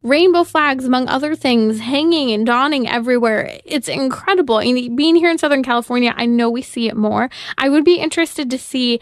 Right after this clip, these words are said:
if you think you're finding it less at restaurants and other places right now. Because guess what?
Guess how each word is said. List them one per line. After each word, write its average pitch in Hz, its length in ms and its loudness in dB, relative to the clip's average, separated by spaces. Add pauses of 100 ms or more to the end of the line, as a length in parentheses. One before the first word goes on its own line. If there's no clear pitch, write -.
(240)
if 233 180 -2
you 254 180 2
think 262 200 0
you're 240 120 0
finding 226 380 2
it 214 120 0
less 214 400 -2
at 220 100 -4
restaurants 208 600 -2
and 214 80 -2
other 208 240 -2
places 214 440 -4
right 208 180 -4
now. 196 180 -4
Because 240 320 2 (280)
guess 269 300 0
what? 240 280 -2